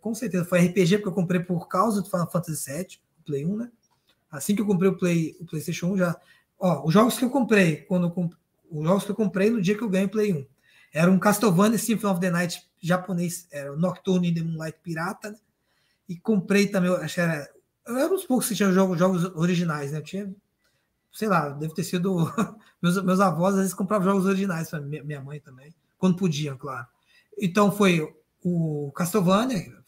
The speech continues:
foi pirata, Persona um, original, e o Suicoden um original. E p-, porque não tinha Final Fantasy sete, então vou jogar esses aí. Até, eu fui jogando até chegar ao Final Fantasy sete, né?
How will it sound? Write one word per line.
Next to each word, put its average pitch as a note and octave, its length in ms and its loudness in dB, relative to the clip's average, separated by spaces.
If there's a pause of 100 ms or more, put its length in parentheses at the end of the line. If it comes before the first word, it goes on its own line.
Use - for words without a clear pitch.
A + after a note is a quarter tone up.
(160)
foi - 140 -8
pirata, F#3+ 580 -4 (640)
Persona A#3 720 8
um, G#3+ 320 4 (500)
original, F#3+ 800 2 (320)
e G3+ 60 2
o F#3+ 60 4
Suicoden B3 720 2
um G#3+ 180 2
original. A3 680 -2 (320)
E A3 240 0
p-, B3 260 -8
porque B3 340 4
não C#4+ 120 2
tinha D4+ 220 -2
Final B3+ 180 0
Fantasy A#3 300 -2
sete, G3 220 0
então A3+ 280 -4
vou E3+ 140 0
jogar F3 220 -2
esses E3 180 -6
aí. C4 240 -4 (420)
Até, F3 460 -2
eu F3+ 60 2
fui G3 180 2
jogando F#3+ 300 4
até G3+ 200 -2
chegar G#3+ 200 0
ao G#3+ 100 0
Final A3 180 0
Fantasy G#3+ 280 -2
sete, D3 400 -6
né? C#3 100 -10